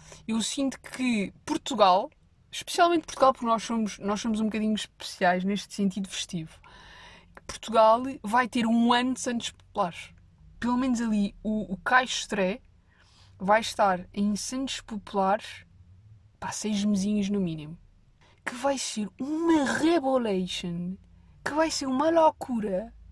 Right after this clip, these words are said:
Da mesma forma que houve o, os baby boomers, os millennials, geração Z, geração X, et cetera, vai haver o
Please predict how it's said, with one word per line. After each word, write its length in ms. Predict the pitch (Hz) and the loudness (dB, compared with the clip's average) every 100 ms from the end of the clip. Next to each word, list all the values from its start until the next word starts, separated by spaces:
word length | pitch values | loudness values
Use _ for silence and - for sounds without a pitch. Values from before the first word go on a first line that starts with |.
| - - _ _ _ | -20 -20 _ _ _
Da 120 | - 240 | -6 -2
mesma 200 | 269 262 | -2 0
forma 320 | 240 208 202 | 2 2 0
que 120 | 233 | -4
houve 200 | 226 185 - _ _ - | -6 -6 -12 _ _ -10
o, 560 | 208 202 190 180 202 - _ _ _ _ - - | -6 -4 -4 -6 -10 -18 _ _ _ _ -20 -12
os 140 | 175 | -4
baby 280 | 180 196 214 | 0 0 2
boomers, 880 | 196 208 240 202 160 175 - - - - - - | 0 2 0 0 -2 -6 -12 -12 -16 -20 -18 -8
os 100 | 175 | 0
millennials, 840 | 196 240 190 190 180 165 - - - | 0 0 -2 -2 -4 -8 -10 -10 -6
geração 500 | 185 180 180 202 202 | -4 -4 -4 -4 -4
Z, 440 | 180 190 190 165 | -2 0 0 -2
geração 360 | 175 185 - 180 | -8 -14 -12 -10
X, 680 | - - 185 175 170 - - | -8 -6 -6 -8 -8 -12 -12
et 180 | - - | -14 -12
cetera, 400 | 175 185 - - | -12 -12 -14 -8
vai 180 | 180 165 | -8 -6
haver 240 | 170 | -4
o 100 | 185 | -4